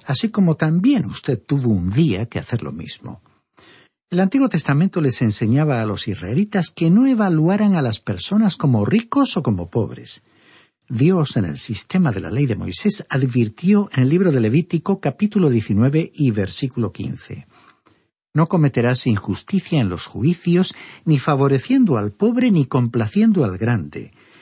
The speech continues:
Con justicia juzgarás a tu prójimo".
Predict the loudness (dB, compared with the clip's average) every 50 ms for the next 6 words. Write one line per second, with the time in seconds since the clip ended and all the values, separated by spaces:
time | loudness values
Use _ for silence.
0 | _ _ _ -8 -8 -8 -8 -8 -10 -10 -8 -8 -8 -4 0 2 2 2 2 0
1 | 0 0 0 0 -4 -8 -8 -8 -8 -10 -8 -6 -4 -4 -2 -2 -4 -6 -4 -4
2 | -4 -4 -4 -6 -8 -8 -10 -10 -10 -10 -10 -12 -14